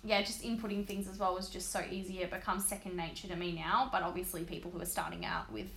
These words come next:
MyFitnessPal and tracking food, and if they are interested in doing nutrition stuff, it's,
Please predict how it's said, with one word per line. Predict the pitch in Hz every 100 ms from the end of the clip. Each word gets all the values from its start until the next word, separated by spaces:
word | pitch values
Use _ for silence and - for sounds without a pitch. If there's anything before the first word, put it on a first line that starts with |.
| -
MyFitnessPal | 175 170 196 196 190 185 175
and | 175
tracking | 196 196 - 185
food, | 190 190 185 180
and | 185
if | 196
they | 175
are | 190 185
interested | 185 190 208 196 202
in | 190 190
doing | 180 175
nutrition | 180 180 190 180 -
stuff, | 175 - - -
it's, | 190 - -